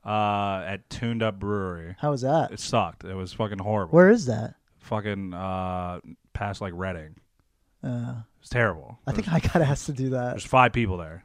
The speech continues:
Speaker 1: And it's
Speaker 2: Really?
Speaker 1: like, and I had to do thirty-five minutes, and I was like,
Speaker 2: Thanks.
Speaker 1: "I don't have thirty-five minutes of material."
Speaker 2: For five people.
Speaker 1: For five people. Yeah,
Speaker 2: <laughs>
Speaker 1: they didn't laugh at anything. It
Speaker 2: Oh,
Speaker 1: sucked.
Speaker 2: damn. Who's all on the show?
Speaker 1: Doesn't matter.
Speaker 2: What do you mean it doesn't matter?
Speaker 1: <laughs>
Speaker 2: Yeah, it does.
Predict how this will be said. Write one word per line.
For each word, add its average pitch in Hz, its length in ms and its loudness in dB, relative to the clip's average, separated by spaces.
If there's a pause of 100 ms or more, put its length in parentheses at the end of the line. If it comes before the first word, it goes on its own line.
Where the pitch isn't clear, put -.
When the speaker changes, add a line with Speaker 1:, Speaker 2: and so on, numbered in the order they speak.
Speaker 1:
And 131 100 -2
it's 135 80 4
Speaker 2:
Really? 147 160 8
Speaker 1:
like, 180 80 4
and 107 80 -2
I 104 60 0
had 107 60 0
to 107 60 0
do 104 100 -2
thirty-five 107 480 0
minutes, 95 320 -4
and 95 100 -8
I 90 180 -6
was 90 100 -10
like, 92 120 -4
Speaker 2:
Thanks. 117 220 -2
Speaker 1:
"I 107 100 0
don't 110 300 4
have 110 160 0
thirty-five 101 400 -4
minutes 98 180 -8
of - 20 -10
material." 92 460 -8
Speaker 2:
For 143 120 2
five 135 380 4
people. 127 380 2
Speaker 1:
For 113 120 0
five 104 300 0
people. 104 240 4
Yeah, 110 200 4
Speaker 2:
<laughs> - 20 -6
Speaker 1:
they 113 140 0
didn't 113 260 -2
laugh 104 260 -4
at 104 40 -10
anything. 92 300 -12 (160)
It - 80 -18
Speaker 2:
Oh, 139 100 -4
Speaker 1:
sucked. 110 240 -2
Speaker 2:
damn. 120 240 -4
Who's 165 220 6
all 170 160 8
on 160 80 2
the 160 60 -2
show? 165 280 -4 (240)
Speaker 1:
Doesn't 120 240 0
matter. 92 520 -4
Speaker 2:
What 160 100 2
do 214 80 6
you - 40 8
mean 254 100 8
it 151 40 0
doesn't 147 200 4
matter? 127 240 4
Speaker 1:
<laughs> 127 80 0
Speaker 2:
Yeah, 196 120 6
it 160 80 4
does. 151 380 0